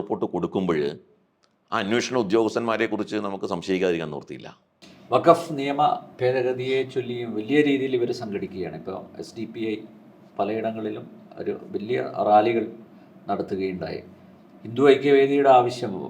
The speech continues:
Speaker 2: വഖഫ് നിയമം തന്നെ എടുത്തു കളയുക എന്നുള്ളതാണ്. പക്ഷേ
Speaker 1: ആ.
Speaker 2: എന്തായാലും ഇപ്പോൾ ഭേദഗതി കൊണ്ടുവരുന്നു, അല്ലേ? അത് വലിയൊരു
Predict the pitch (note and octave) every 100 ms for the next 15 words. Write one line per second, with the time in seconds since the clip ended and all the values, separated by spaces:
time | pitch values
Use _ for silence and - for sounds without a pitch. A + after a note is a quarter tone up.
0 | - G#2 - C3 - - D#3 D3 - A#2
1 | B2+ D3 C#3 C#3 C#3 - B2+ A2 A2 G2
2 | F2+ D#2 D#2 - - - - - C3+ C#3+
3 | D#3 D#3+ D#3 - D3+ C3+ - - - -
4 | - - - C3 D3 C3+ C#3 A#2 A#2 G#2+
5 | G2 G#2 D3 - D3 A#2+ G2 C3+ C#3+ C#3+
6 | D#3 D#3+ -